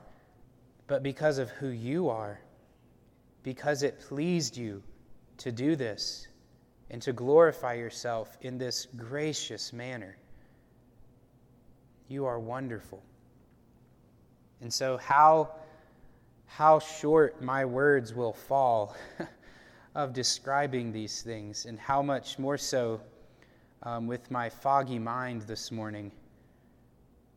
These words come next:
But I thank you that your grace is sufficient and your strength is made perfect in my weakness. And so I ask your blessing on this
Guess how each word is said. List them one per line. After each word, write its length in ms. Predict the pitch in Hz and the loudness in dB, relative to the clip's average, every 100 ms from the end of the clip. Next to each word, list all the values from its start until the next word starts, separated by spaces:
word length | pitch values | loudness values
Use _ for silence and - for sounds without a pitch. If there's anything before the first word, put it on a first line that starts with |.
| _ _ | _ _
But 100 | 123 | -6
I 140 | 123 127 | -2 -4
thank 400 | - 143 147 143 | -4 -4 -4 -2
you 120 | 131 | -2
that 420 | 123 123 117 - - - - - - | 0 0 0 -4 -20 -20 -20 -20 -10
your 140 | 127 | -8
grace 460 | 117 127 135 143 - | -4 -2 0 0 -2
is 80 | 120 | -4
sufficient 640 | - - 127 127 151 151 - - _ _ _ _ _ - - _ _ - | -6 -6 -8 -6 -6 -8 -12 -20 _ _ _ _ _ -20 -20 _ _ -16
and 100 | 120 | -12
your 80 | 117 | -10
strength 440 | - 139 147 143 | -6 -2 -2 -2
is 140 | 127 | -6
made 240 | 123 117 117 | -4 -6 -8
perfect 560 | - 131 135 147 135 | -4 -2 0 -2 -4
in 220 | 131 120 110 - - | -6 -10 -12 -18 -12
my 160 | 117 | -10
weakness. 680 | 113 117 123 151 156 - - - _ - - - - _ - - - - - | -6 -6 -6 -8 -6 -8 -10 -16 _ -20 -20 -20 -20 _ -20 -20 -20 -20 -20
And 100 | 113 | -10
so 140 | - 131 | -4 -2
I 120 | 131 | 0
ask 420 | 127 139 143 - | 0 0 0 -2
your 80 | 131 | -4
blessing 600 | 117 123 127 - 143 143 | -2 -2 -2 -4 -4 -6
on 260 | 123 120 117 | -6 -6 -6
this 420 | 120 - - | -6 -6 -8